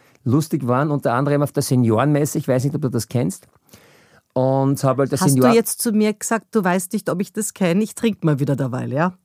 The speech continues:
Speaker 1: Ja, nein, nein, die Geschichte, ob du die Sequenz kennst, äh, von
Speaker 2: Ach
Speaker 1: auf der
Speaker 2: so, nein,
Speaker 1: Seniorenmesse,
Speaker 2: äh,
Speaker 1: wo ich
Speaker 2: weder
Speaker 1: war.
Speaker 2: die noch die Seniorenmesse, aber ich geh
Speaker 1: Ja.
Speaker 2: mich dann auch anmelden, ich
Speaker 1: Also,
Speaker 2: schwör's.
Speaker 1: nein, nein, nein, nein, nein, nicht die Seniorenmesse. Ich war auf der Seniorenmesse, hab Umfragen gestartet und wir sitzen halt,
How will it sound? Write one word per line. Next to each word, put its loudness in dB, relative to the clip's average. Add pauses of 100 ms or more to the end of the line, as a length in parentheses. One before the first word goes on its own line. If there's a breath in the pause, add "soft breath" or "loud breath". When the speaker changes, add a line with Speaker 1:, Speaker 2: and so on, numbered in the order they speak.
(180)
Speaker 1:
Ja, 4
nein, 2
nein, 0
die 0
Geschichte, 0
ob -14
du -4
die -2
Sequenz -2
kennst, -2
äh, -2
von -2
Speaker 2:
Ach 2
Speaker 1:
auf 2
der 2
Speaker 2:
so, 4
nein, 6
Speaker 1:
Seniorenmesse, 6
Speaker 2:
äh, 2
Speaker 1:
wo 4
ich 4
Speaker 2:
weder 6
Speaker 1:
war. 0
Speaker 2:
die 6
noch 4
die -4
Seniorenmesse, 4
aber 2
ich -2
geh 4
Speaker 1:
Ja. 6
Speaker 2:
mich 2
dann 2
auch 0
anmelden, 0
ich 0
Speaker 1:
Also, 4
Speaker 2:
schwör's. 2
Speaker 1:
nein, 2
nein, 4
nein, 2
nein, 2
nein, 0
nicht -2
die -2
Seniorenmesse. 0
Ich 0
war 4
auf -4
der 0
Seniorenmesse, 2
hab -4
Umfragen 0
gestartet -2
und 0
wir 0
sitzen -2
halt, 0